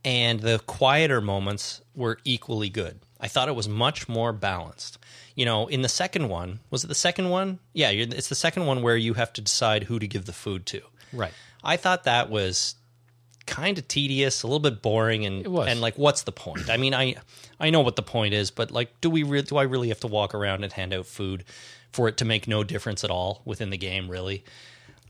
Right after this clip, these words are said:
Speaker 1: There was none of that in this one, I thought. There's, there, there are quiet moments when you're talking with Clementine or talking with other characters, and I just felt like they all fit and they all worked, and nothing was ever boring or slow, and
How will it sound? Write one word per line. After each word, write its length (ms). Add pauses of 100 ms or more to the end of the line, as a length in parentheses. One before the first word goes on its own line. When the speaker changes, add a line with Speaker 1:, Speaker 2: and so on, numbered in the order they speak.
(540)
Speaker 1:
There 200
was 140
none 180
of 80
that 180
in 80
this 200
one, 100
I 120
thought. 280 (160)
There's, 320
there, 320
there 120
are 40
quiet 420
moments 520
when 360
you're 420 (760)
talking 300
with 120
Clementine 640
or 40
talking 280
with 100
other 140
characters, 600 (320)
and 100
I 60
just 180
felt 180
like 180
they 140
all 540 (420)
fit 220 (220)
and 100
they 80
all 260
worked, 460
and 380
nothing 340
was 100
ever 200
boring 440
or 80
slow, 520
and 160